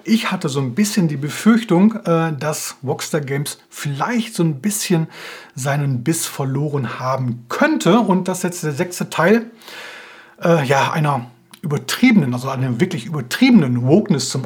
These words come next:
Opfer fällt. Denn wir wissen's ja, bislang, ähm, gab es bissige Kritik in alle Richtungen, äh, es wurde über Randgruppen, äh, da wurden Witze gerissen. Äh,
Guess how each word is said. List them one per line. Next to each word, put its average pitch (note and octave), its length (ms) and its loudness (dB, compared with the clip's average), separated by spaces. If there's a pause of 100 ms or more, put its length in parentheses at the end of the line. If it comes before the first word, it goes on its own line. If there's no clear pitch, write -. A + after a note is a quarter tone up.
Opfer - 320 -4
fällt. A#2+ 320 -6
Denn C#3 300 -4
wir F#3+ 120 6
wissen's A3 240 4
ja, A#2 140 -6 (400)
bislang, G#3 520 6
ähm, F3+ 440 6 (1200)
gab E3+ 200 -2
es D#3+ 240 -4 (280)
bissige F#3 420 4
Kritik F#3 420 -2
in E3+ 140 2
alle F3+ 340 4
Richtungen, G#3 600 6
äh, F3 240 4
es D#3 240 -2
wurde E3+ 180 2
über D#3+ 300 4
Randgruppen, F3 880 2
äh, D#3 880 0
da D3 140 -6
wurden C#3+ 200 0
Witze F#3 260 2
gerissen. E3+ 460 4 (640)
Äh, D#3+ 220 2